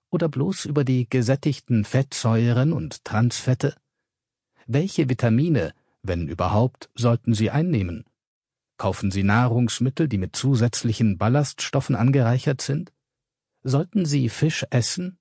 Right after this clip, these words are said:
und wenn ja, wie oft? Verhindert der Verzehr von Sojaprodukten die Entstehung von Herzerkrankungen?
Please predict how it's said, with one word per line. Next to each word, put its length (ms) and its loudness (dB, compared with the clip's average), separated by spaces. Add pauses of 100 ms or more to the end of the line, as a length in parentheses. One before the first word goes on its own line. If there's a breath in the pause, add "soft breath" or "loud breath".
und 320 -2
wenn 140 -2
ja, 420 0
wie 160 -6
oft? 340 -2 (680)
Verhindert 580 0
der 100 2
Verzehr 600 0
von 240 2
Sojaprodukten 1040 0
die 160 -4
Entstehung 600 0
von 240 -4
Herzerkrankungen? 1120 0